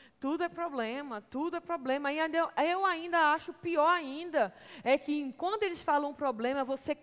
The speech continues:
quer dar um, você consegue ver uma solução e eles não conseguem te ouvir, porque é tanto problema na cabeça, é tanta confusão na cabeça, que as pessoas são tão complicadas e deixam-se complicado com coisas tão simples.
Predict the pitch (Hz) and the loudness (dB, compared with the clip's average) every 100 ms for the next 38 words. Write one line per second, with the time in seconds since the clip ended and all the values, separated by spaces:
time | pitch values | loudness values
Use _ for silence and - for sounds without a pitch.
0 | _ - 294 359 440 330 320 294 269 302 | _ -2 4 4 4 4 4 4 -2 -2
1 | 311 302 302 - 359 453 370 349 339 339 | -4 -4 -4 0 2 2 0 -2 -4 -4
2 | 302 294 285 302 - - - 302 320 320 | -8 -4 -4 -4 -8 -20 -4 0 0 -4
3 | 330 330 359 302 294 302 - 311 370 277 | -8 -8 -6 -2 -2 -6 -8 -6 -6 -8
4 | 214 247 - - - - 277 - 247 247 | -10 -12 -16 -20 -20 -6 -6 -2 -2 -2
5 | - 254 339 - 359 240 254 262 262 262 | -4 -6 -8 -8 -6 -4 -4 -4 -6 -4
6 | 214 202 202 262 - 190 - - - 226 | -4 -2 -4 -4 -10 -14 -16 -20 -4 -2
7 | 226 311 381 403 392 403 349 262 262 277 | 2 0 2 0 -2 -4 -6 -6 -4 -4
8 | 269 247 196 202 262 - 226 - _ _ | -6 -6 -4 -4 -4 -6 -14 -16 _ _
9 | _ _ _ _ _ - 247 294 302 294 | _ _ _ _ _ -6 -6 -6 -8 -8
10 | 285 277 302 359 381 392 392 392 - 214 | -8 -4 -4 -2 -2 -2 0 -2 0 2
11 | 208 262 240 269 254 359 403 392 - 370 | 2 2 -4 -2 0 0 -2 -8 -6 -6
12 | 349 359 349 - 240 240 - 302 - 294 | -6 -6 -8 -2 0 0 -2 -10 -6 -6
13 | 302 - 254 392 - - 190 370 196 | -8 -4 -4 -4 -10 -14 -12 -12 -16